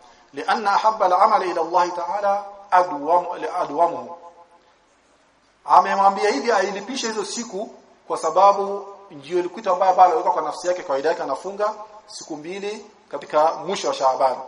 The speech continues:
Na jambo ambayo kwamba ni bora katika hadithi, vile inapatikana katika hadithi,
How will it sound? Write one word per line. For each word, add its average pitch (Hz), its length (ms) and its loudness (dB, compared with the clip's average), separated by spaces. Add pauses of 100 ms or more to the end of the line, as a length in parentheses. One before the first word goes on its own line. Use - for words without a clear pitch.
(560)
Na 160 340 2 (340)
jambo 214 240 6
ambayo 190 180 6
kwamba 196 260 2
ni 170 80 -6
bora 180 280 6
katika 160 260 -4
hadithi, 165 280 -6
vile 180 160 -6
inapatikana 165 420 -2
katika 151 220 -12
hadithi, 165 360 -8